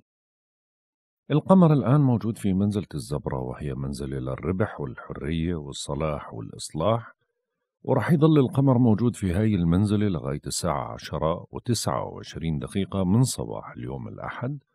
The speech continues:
لينتقل القمر بعديها لمنزلة الصرفة، وهي منزلة للربح والضرر والخراب والإصلاح بين الشركاء والثبات.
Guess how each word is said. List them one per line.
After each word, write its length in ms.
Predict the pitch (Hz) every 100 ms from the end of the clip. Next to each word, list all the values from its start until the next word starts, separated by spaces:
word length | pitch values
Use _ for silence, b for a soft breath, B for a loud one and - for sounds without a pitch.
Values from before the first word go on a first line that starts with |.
| _ _ _ _
لينتقل 640 | 95 113 170 165 117 82 69
القمر 400 | 62 - 87 78
بعديها 540 | 64 57 76 87 76
لمنزلة 520 | 62 62 64 67 73 -
الصرفة، 640 | 71 - 123 110 - 58 - _
وهي 440 | 73 85 69 55
منزلة 480 | 60 69 82 78 73
للربح 720 | 76 64 55 62 85 98 - -
والضرر 640 | 95 107 87 73 73 113 110 _ _ _ -
والخراب 840 | 95 143 - - 82 64 62 69
والإصلاح 1120 | - 50 82 82 - - - 69 85 - - -
بين 280 | 76 82 67
الشركاء 800 | - - - - - 117 135 - _ -
والثبات. 520 | 120 - 60 53 -